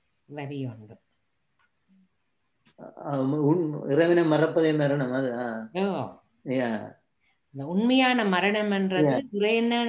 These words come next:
Speaker 1: நினைக்காத தருணத்திலேயே அதை மறந்ததா, அ, மரணத்திற்கா-,
Speaker 2: Yeah.
Speaker 1: மரணித்த ஆக்களின் மாயத்தான் கருதப்படுவார்கள்.
Speaker 2: Yeah.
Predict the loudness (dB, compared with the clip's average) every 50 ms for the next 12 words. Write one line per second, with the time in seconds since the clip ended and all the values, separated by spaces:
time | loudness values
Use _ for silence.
0 | -4 -6 -6 -6 -4 -2 -2 -2 -4 -4 -2 -2 -2 -2 -2 -6 -6 -8 -10 -8
1 | -8 -10 -10 -10 -12 -12 -8 -6 -4 -2 -2 -2 -2 -2 -2 -2 -2 -2 -2 -2
2 | -2 -2 -2 -2 -2 -2 -4 -4 -6 -10 -12 -14 -8 -6 -6 -4 -4 -4 -4 -4
3 | -4 -4 -4 -6 -8 -10 -10 -12 -12 -12 -10 -8 -8 -8 -8 -10 -12 -16 -20 _
4 | _ _ _ _ _ _ _ _ -4 -2 0 0 0 -2 -4 -8 _ _ 0 2
5 | 2 2 0 -2 -4 -6 -4 -6 -6 -8 -8 -8 -10 -8 -4 -2 -2 0 0 0
6 | 0 2 0 -2 -2 -4 -4 -4 -4 -6 -8 -10 -10 -12 -12 -12 -12 -10 -6 -2
7 | 0 0 0 0 -2 -4 -6 -8 -10